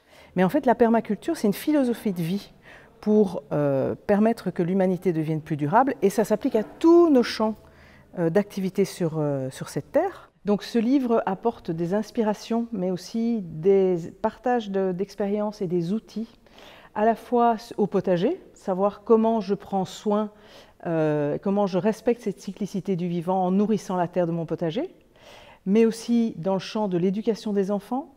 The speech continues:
comment je nourris la terre et comment je laisse s'exprimer le potentiel de l'enfant à travers, pour qu'il devienne un adulte épanoui. Euh, également dans le travail sur soi, c'est-à-dire comment je nourris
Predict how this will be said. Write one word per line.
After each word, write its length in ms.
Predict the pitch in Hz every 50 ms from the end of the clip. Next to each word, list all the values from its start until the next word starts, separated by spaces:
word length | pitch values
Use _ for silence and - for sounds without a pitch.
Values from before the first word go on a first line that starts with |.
| _ _
comment 400 | - - 208 208 202 202 208 208
je 140 | 190 170 185
nourris 400 | 190 196 202 226 220 226 262 254
la 100 | 240 220
terre 300 | 208 - 214 214 214 202
et 80 | 202 196
comment 340 | - 202 196 196 196 196
je 160 | 185 160 175 175
laisse 320 | 170 156 160 185 233 226
s'exprimer 540 | - - 254 240 - - - - 226 220 214
le 60 | 202
potentiel 520 | - 214 208 - 202 190 - - 208 196
de 80 | 180 190
l'enfant 400 | 180 175 180 175 - - 233 - - - - _ _ - - - - - _ -
à 60 | -
travers, 380 | 156 - - 165 156 170 160 156
pour 140 | - 165 -
qu'il 160 | - 156 151
devienne 340 | 165 165 156 170 175 170 156
un 80 | 147
adulte 340 | 151 151 143 156 165 165 -
épanoui. 460 | 156 - 165 156 160 160 208 294 392 - - - _ - - - - - - - - - - _ -
Euh, 320 | 190 185 180 180 170 170 180 - -
également 540 | 214 208 233 226 226 233 233 233 233 233
dans 220 | 196 175 190 185 185
le 600 | 180 180 175 175 170 170 165 165 160 160 156 156 156
travail 340 | - - - 220 214 233 233
sur 260 | 220 - - 208 -
soi, 360 | - - - 185 165 - - -
c'est-à-dire 520 | - - 180 - 175 175 170 220 208 -
comment 320 | - - 196 196 196 208 208
je 420 | 185 - 180 170 165 165 160 156
nourris 720 | 160 170 180 190 214 226 214 190 214 226 220 - - -